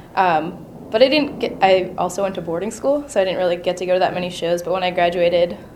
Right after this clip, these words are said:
I came back to Pittsburgh and, uh, started hanging out in the city and actually met more of the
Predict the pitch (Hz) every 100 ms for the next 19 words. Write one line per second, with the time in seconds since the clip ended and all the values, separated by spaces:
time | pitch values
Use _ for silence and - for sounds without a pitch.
0 | - - - - - - 175 175 180 202
1 | 208 - - 190 196 - 175 175 175 -
2 | - - - - 190 175 170 156 165 180
3 | 190 180 190 175 170 175 170 170 165 165
4 | 170 165 160 180 165 160 160 - - -
5 | - - 175 175 170 170 -